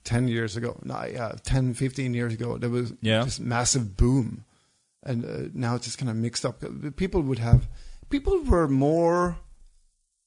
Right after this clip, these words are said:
Speaker 1: fascists when it comes to music before.
Speaker 2: Mm-hmm.
Speaker 1: I think that they were, at least.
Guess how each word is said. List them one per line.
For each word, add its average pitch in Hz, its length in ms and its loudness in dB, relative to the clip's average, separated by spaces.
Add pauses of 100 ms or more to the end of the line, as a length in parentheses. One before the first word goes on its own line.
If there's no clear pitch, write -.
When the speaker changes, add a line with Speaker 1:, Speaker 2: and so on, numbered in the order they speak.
Speaker 1:
fascists - 800 2
when 120 120 2
it 113 100 -4
comes 123 200 2
to 117 60 0
music 117 440 4
before. 185 340 -6 (240)
Speaker 2:
Mm-hmm. 113 240 -6 (220)
Speaker 1:
I 131 120 8
think 135 260 6
that 160 140 4
they 165 100 6
were, 175 240 6 (100)
at 156 100 -2
least. 170 320 0